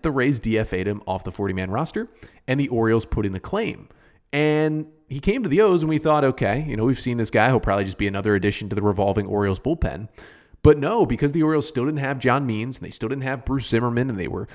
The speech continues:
dealing with, you know, guys like Keegan Akin going to the bullpen, Dean Kramer not being there, and inconsistency from Alex Wells and Zach Lowther, and,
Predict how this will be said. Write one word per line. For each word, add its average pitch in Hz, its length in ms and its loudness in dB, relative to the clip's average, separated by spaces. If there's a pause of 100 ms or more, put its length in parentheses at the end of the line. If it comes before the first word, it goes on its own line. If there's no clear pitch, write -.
(320)
dealing 131 320 2
with, 123 240 2
you 110 60 -2
know, 101 80 -2
guys 101 360 -4
like 107 200 0
Keegan 120 300 -4
Akin 120 320 -4
going 113 240 4
to 110 40 2
the 101 80 0
bullpen, 117 540 -2
Dean 104 180 -8
Kramer 123 340 -4
not 127 200 -4
being 123 200 -4
there, 120 180 0
and 123 100 -6
inconsistency 123 920 -8
from 123 180 -10
Alex 120 320 -4
Wells 117 380 0
and 117 100 -6
Zach 107 300 -4
Lowther, 120 440 0
and, 110 200 -8